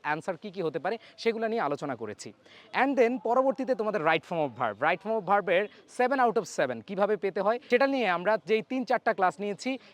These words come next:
এই ক্লাসগুলোর বাইরে কিছু লাগবে না, কারণ আমি তোমাদেরকে মাত্র একটি স্লাইডে right form of verb-এর সব কিছু ক্লিয়ার করে দিয়েছি।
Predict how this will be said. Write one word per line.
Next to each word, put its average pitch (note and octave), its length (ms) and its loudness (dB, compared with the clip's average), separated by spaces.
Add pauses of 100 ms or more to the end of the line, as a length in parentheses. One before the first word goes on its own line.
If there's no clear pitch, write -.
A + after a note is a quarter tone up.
এই A#3+ 120 6
ক্লাসগুলোর G#3 480 -2
বাইরে D#3+ 240 2
কিছু G3+ 240 -8
লাগবে C3+ 240 -2
না, B2 80 -6
কারণ G3 200 0
আমি F3+ 160 -4
তোমাদেরকে F3+ 340 -4
মাত্র E3 240 -4
একটি E3 300 -2
স্লাইডে D3+ 420 0 (320)
right D#3+ 340 -2
form G#3 200 -2
of C#3 80 -10
verb-এর C3+ 220 0
সব A#3 320 0
কিছু G3+ 180 -8
ক্লিয়ার C#3 240 -2
করে A#2+ 160 -2
দিয়েছি। G#2+ 360 -10